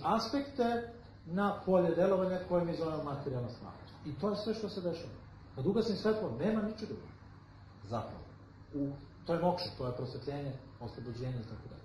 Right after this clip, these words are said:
Ali dok smo ovde, mi smo po to i došli. Znači, da ispunimo tu karmu, da ispunimo te želje. I to je glavno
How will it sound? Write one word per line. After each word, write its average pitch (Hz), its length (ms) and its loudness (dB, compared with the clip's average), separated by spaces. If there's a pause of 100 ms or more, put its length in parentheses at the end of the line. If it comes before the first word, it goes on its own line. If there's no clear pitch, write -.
(640)
Ali 135 160 0
dok 156 140 2
smo 170 160 2
ovde, 214 400 6 (240)
mi 180 80 0
smo 190 140 0
po 180 120 0
to 214 140 4
i 196 60 6
došli. 202 260 2 (600)
Znači, 131 220 -6
da 135 80 2
ispunimo 208 440 2
tu 190 120 -2
karmu, 185 380 4
da 120 80 -2
ispunimo 196 420 2
te 175 160 2
želje. 139 260 2
I 110 140 -6
to 180 80 4
je 175 80 6
glavno 185 240 4